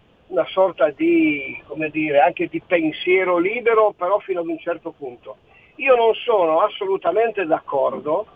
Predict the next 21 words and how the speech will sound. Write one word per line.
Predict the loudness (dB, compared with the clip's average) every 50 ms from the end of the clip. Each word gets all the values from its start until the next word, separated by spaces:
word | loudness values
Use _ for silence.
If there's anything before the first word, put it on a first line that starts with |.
| _ _ _ _ _ _ _ -4
ma | -2 -2 -2 -2
assolutamente | -4 -6 -6 -4 -6 -6 -6 -4 -4 -4 -4 -2 -4 -2 -4 -6
d'accordo, | -6 -6 -8 -2 0 0 0 0 -4 -6 -6 -6 -6 -10 -18 -18 -14
sul | -2 -2 -2 0
fatto | 2 0 0 2 0 -2
che | -2 -2
il | -4 -2
signor | 0 2 4 4 4 4 2
Zelensky | 0 2 4 4 2 2 0 -2 -4 -4 -2 0 0 0 -4 -8 -18 -18 -18 -18 -14 -8
registri | 0 2 2 2 2 0 -4 -2 0 0 0 -2 -4 -8 -6 -6 -6 -8 -12 -14 -18 -20 -20 _ _ _ _
una | 0 2 2 4 2 2
qualche | 2 2 0 0 0 -2 -6 -4
cosa | 2 2 4 4 2 0 -2 -4 -4
e | -4 -4 -8
ce | -6 -4
la | -2 -2 0
venga | 0 0 0 2 2 2
a |
raccontare | 2 2 0 -2 -4 -2 0 -2 0 0 0 -2 -4
a | -4
Sanremo. | -6 -6 -8 -8 -8 -12 -16 -18 -18 -20 -20 -20 -20 -20